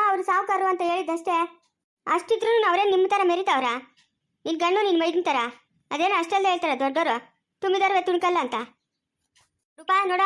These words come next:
ಅಮ್ಮನ್ ಬುದ್ಧಿ ಹೇಳ್ಬಿಟ್ಟು ಹೋಗಿದ್ರೆ ಓ ಹೇಳ್ಬಿಟ್ಟು ಹೋಗು, ಇಲ್ಲ ಅಂತಂದ್ರೆ ನಾನ್ ಅಷ್ಟೇ ಇನ್ನ ಸುಮ್ನೆ ಇರಲ್ಲ. ಅಮ್ಮ, ಯಾಕಮ್ಮ ಹಿಂಗೆಲ್ಲ ಮಾಡ್ತಾ ಇದೀಯ ನೀನು? ಹಾ,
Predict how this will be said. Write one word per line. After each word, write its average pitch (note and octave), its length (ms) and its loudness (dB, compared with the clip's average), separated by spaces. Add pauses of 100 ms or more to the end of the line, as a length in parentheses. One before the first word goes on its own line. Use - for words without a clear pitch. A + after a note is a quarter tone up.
ಅಮ್ಮನ್ F#4 260 0
ಬುದ್ಧಿ F4 200 -4
ಹೇಳ್ಬಿಟ್ಟು F#4 260 -2
ಹೋಗಿದ್ರೆ F4+ 340 0 (160)
ಓ E4 140 0
ಹೇಳ್ಬಿಟ್ಟು F#4 260 -2
ಹೋಗು, E4 160 0 (680)
ಇಲ್ಲ F#4 240 0
ಅಂತಂದ್ರೆ F#4 320 -2
ನಾನ್ F4 200 0
ಅಷ್ಟೇ E4+ 200 -4
ಇನ್ನ E4 180 0
ಸುಮ್ನೆ E4+ 200 2
ಇರಲ್ಲ. D#4+ 200 0 (840)
ಅಮ್ಮ, D#4 80 -2 (140)
ಯಾಕಮ್ಮ F4+ 320 0
ಹಿಂಗೆಲ್ಲ D#4 340 0
ಮಾಡ್ತಾ C#4+ 240 -4
ಇದೀಯ C#4+ 200 -4
ನೀನು? C4+ 180 -2 (560)
ಹಾ, F4+ 80 0